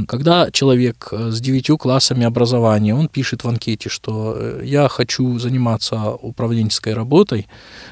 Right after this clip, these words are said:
при этом, а, я хочу зарплату,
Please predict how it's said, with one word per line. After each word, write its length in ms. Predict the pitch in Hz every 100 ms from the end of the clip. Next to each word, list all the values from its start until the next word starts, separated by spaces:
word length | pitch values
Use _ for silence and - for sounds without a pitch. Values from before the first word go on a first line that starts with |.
| -
при 160 | - 147
этом, 420 | 139 - 123 113
а, 500 | 117 113 104 104 98 98
я 140 | 131
хочу 560 | - 135 135 120 104 104
зарплату, 680 | 127 127 175 208 - 120